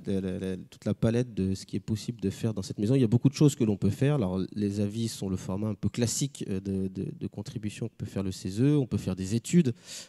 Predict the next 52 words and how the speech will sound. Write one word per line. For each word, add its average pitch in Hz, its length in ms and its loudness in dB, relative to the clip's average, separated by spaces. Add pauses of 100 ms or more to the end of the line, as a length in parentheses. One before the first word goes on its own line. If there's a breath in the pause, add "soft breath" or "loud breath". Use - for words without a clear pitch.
(140 loud breath)
euh, 90 40 -6
qui - 80 -14
sont 98 80 -2
des 92 60 -2
travaux 101 220 0
plus 98 180 -4
exploratoires, 101 800 -2
sans - 140 -12
recommandation. 92 640 -6
On 127 60 -4
peut 104 120 -6
faire 104 200 -2
des 107 100 -2
résolutions, 120 640 2
qui 131 120 -4
sont - 120 -6
des 101 160 -2
avis 104 160 -2
plus 120 220 0
courts, 135 420 2
plutôt - 320 -2
centrés 110 380 -6
sur 104 160 -6
des 98 80 -2
politiques, 98 520 -4
et 110 40 -4
même 110 180 -2
contribuer 107 400 -4
à 104 40 2
des 101 100 -2
déclarations 98 680 -6
du 98 140 -10
bureau, 107 320 2
qui - 80 -16
sont 107 80 -6
vraiment 101 260 -2
une 104 60 -4
contribution, 117 760 -4 (400 loud breath)
euh, 95 200 -2
à, 95 100 -6
à - 160 -6
une 101 100 -4
actualité, 104 600 -2
euh, 95 260 0 (100)
chaude, 120 320 0
je 107 100 -4
dirais, 98 280 -4
dans, 98 240 -6
dans, 98 260 -10
dans 98 100 -10
l'opinion 101 360 -6
publique. 123 360 -6